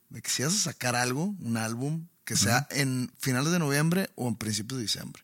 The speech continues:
Speaker 1: ¿Por qué? Porque las ventas navideñas se tienen que aprovechar. Me acuerdo que,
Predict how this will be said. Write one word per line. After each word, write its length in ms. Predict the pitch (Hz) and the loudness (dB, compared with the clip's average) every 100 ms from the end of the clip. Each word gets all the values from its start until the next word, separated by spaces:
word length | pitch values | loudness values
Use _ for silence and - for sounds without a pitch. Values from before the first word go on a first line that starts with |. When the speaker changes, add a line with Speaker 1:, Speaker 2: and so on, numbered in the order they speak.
| - - - - | -20 -20 -16 -6
Speaker 1:
¿Por 200 | 107 - | -6 2
qué? 160 | 147 | 2
Porque 340 | 147 147 123 120 | 4 2 2 2
las 180 | 113 | 2
ventas 380 | 110 123 120 147 | 4 4 2 0
navideñas 600 | 143 117 113 127 147 160 | 0 0 0 2 2 2
se 120 | - 120 | 0 -4
tienen 360 | - 113 127 | -6 -4 -4
que 80 | 131 | -4
aprovechar. 640 | 120 127 113 104 107 - - - - - | -6 -6 -6 -4 -4 -6 -12 -18 -18 -10
Me 100 | 110 | -8
acuerdo 400 | - 113 113 131 | -2 2 4 4
que, 300 | 139 123 104 | 4 2 0